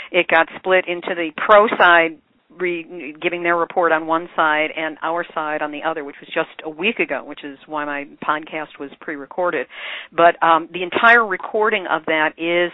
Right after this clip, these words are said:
up on, uh, the Nuclear Hot Seat, uh, Facebook page, and also, uh, it's going to be put up later today on nuclear hot seat dot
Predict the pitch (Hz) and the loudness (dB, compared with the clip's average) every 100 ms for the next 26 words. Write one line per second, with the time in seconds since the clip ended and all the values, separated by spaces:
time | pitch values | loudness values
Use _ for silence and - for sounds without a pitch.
0 | - 160 165 - - 156 151 151 151 147 | -2 0 0 -2 -8 -4 -4 -6 -8 -4
1 | 156 151 147 160 165 - 170 156 170 156 | 0 0 -2 -6 -12 -10 -8 -6 -2 -4
2 | - - 170 156 - - 147 139 139 135 | -4 -16 -14 -14 -16 -8 -6 -4 -6 -10
3 | - - 180 202 202 - 220 190 202 - | -14 -2 -2 -2 -8 -4 0 2 0 -6
4 | - - - 170 170 170 160 165 170 175 | -18 -20 -6 2 2 2 2 0 2 0
5 | 170 165 - 151 147 165 - 175 175 175 | 2 2 0 -2 -2 -4 -6 -4 -4 -6
6 | 160 - 170 156 - 160 156 151 165 156 | -10 -6 -2 -2 -2 -10 -8 -4 -2 2
7 | 151 151 151 147 147 147 151 156 139 147 | 2 0 -2 -4 -4 -10 -10 -8 -6 -8
8 | 139 - 143 - 143 | -10 -14 -14 -6 -6